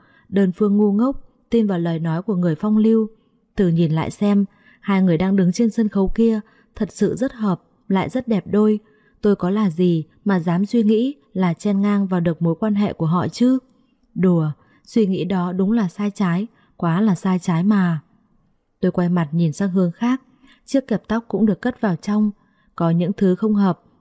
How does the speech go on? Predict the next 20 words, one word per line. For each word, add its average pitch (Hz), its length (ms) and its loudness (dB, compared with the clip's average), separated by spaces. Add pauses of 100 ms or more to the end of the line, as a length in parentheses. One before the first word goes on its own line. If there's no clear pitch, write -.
thì 185 120 0
không 220 240 2
nên 214 180 4
miễn 208 160 0
cưỡng, 220 340 0 (420)
có 170 120 -2
những 175 200 0
sự 202 280 -4
dịu 147 200 -2
dàng 165 340 -2 (340)
vốn 185 220 2
cũng 196 140 -2
không 208 220 0
dành 170 240 0
riêng 196 260 0
cho 208 160 -4
một 185 220 -2
mình 165 180 -2
tôi. 208 380 2 (920)
Suốt 233 160 -2